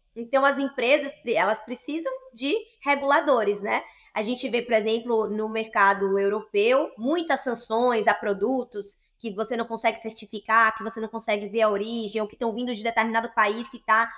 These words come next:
passando por alguma, né, condição ali, ou de guerra, et cetera. Então, fa-, eles fazem essas sanções. O Brasil, a gente não tem tantas sanções, nem do ex-, nem para o exterior, nem para nós mesmos, né? Então, a gente ainda permite que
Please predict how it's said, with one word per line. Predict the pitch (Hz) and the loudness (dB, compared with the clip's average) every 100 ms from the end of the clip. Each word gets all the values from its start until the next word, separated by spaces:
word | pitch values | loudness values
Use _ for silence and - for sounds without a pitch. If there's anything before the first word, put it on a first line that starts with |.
| - - | -18 -4
passando | 202 - 240 233 | -4 0 -2 -2
por | 233 | 2
alguma, | 220 214 226 208 - - | 2 4 2 0 -4 -8
né, | 220 233 | 2 2
condição | 233 233 220 - 226 220 | 2 -4 -4 -2 0 2
ali, | 196 220 240 | 0 -2 -2
ou | 220 | -2
de | 220 202 | -2 0
guerra, | 202 226 226 208 | 6 6 6 0
et | - | -6
cetera. | - 220 226 | -2 0 0
Então, | 226 | -6
fa-, | - 226 | 2 4
eles | 226 233 | 4 2
fazem | 254 269 247 | 4 4 0
essas | 214 208 | -6 -8
sanções. | 202 190 196 185 _ _ _ _ _ | -12 -12 -12 -12 _ _ _ _ _
O | 202 | 0
Brasil, | 240 247 254 | 2 4 4
a | 294 | 2
gente | 285 285 | 2 -4
não | 269 302 | -4 -4
tem | - 285 302 - - | -4 -2 -2 -4 0
tantas | 277 240 - 240 233 | 2 0 0 0 0
sanções, | 233 226 - 220 247 320 330 - | -6 -6 -6 -2 -2 -2 -8 -10
nem | 233 277 254 | -4 -2 -2
do | 247 | -6
ex-, | - _ 226 | -10 _ -6
nem | 254 - | -6 2
para | 240 226 | 2 2
o | |
exterior, | 226 - 202 202 208 233 - - _ _ _ | -2 -6 -6 -2 0 0 0 -6 _ _ _
nem | 240 277 330 | -2 0 0
para | 240 247 | 2 4
nós | 254 247 269 | 4 2 2
mesmos, | 233 247 220 - 175 180 | 2 2 2 -2 -10 -2
né? | 196 214 | 2 2
Então, | 202 - 208 226 | 0 0 2 4
a | 233 | 2
gente | 233 233 | 0 -4
ainda | 226 226 | 0 0
permite | 233 269 277 233 247 269 - 277 | 4 4 4 0 -4 -6 -6 -8
que | 285 277 | -6 -8